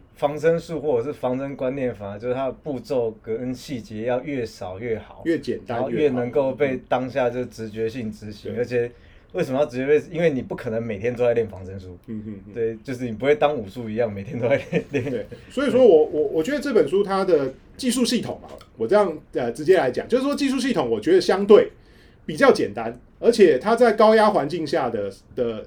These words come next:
Speaker 2: 有效率比较高。然后同时就是说，它有，这本书有一个好处，是它后面有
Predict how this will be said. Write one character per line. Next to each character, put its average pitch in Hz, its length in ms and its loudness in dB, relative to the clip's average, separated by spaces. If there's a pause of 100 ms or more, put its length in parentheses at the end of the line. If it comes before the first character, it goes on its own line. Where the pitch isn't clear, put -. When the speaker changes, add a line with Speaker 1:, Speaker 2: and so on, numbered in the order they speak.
Speaker 2:
有 127 180 -2
效 180 240 6
率 185 220 0
比 - 140 -12
较 135 180 -2
高。 90 320 -10 (360)
然 175 100 0
后 254 80 8
同 202 280 2
时 151 300 -4
就 170 180 4
是 170 60 6
说， 143 400 0 (520)
它 247 200 0
有， 123 400 4
这 285 120 0
本 - 120 2
书 220 160 0
有 165 120 8
一 - 40 2
个 151 60 -2
好 - 180 -12
处， 127 220 -6
是 - 140 -8
它 254 140 2
后 254 120 4
面 233 200 6
有 104 280 -2